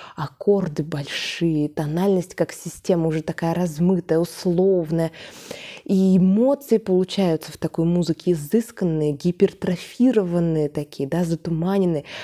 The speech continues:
Вот помните, о чем Скрябин писал? У него даже есть поэма «Экстазы», то есть это экстатические эмоции. Это как романтизм с его чувственностью, но доведенный до какого-то предела, раскаленный такой,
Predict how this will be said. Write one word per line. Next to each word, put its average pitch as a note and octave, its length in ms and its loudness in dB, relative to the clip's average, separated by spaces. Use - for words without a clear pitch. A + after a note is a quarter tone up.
Вот D3+ 120 -4
помните, C#4 340 4
о - 20 -4
чем E3+ 160 0
Скрябин D3 480 -2
писал? C3+ 420 -8
У - 20 -10
него D3 200 -2
даже F3+ 240 0
есть E3 300 -2
поэма D#3+ 400 0
«Экстазы», D#3+ 840 -6
то - 80 -10
есть - 200 -14
это D3+ 200 -8
экстатические - 1080 -10
эмоции. D3 440 -14
Это F3 260 0
как - 300 -4
романтизм F#3 720 4
с - 180 -8
его E3 200 2
чувственностью, G3 1080 0
но D#3+ 140 2
доведенный E3 800 2
до D#3 340 -4
какого-то D#3 480 -8
предела, C#3+ 640 -2
раскаленный D3 960 -2
такой, C#3+ 520 -12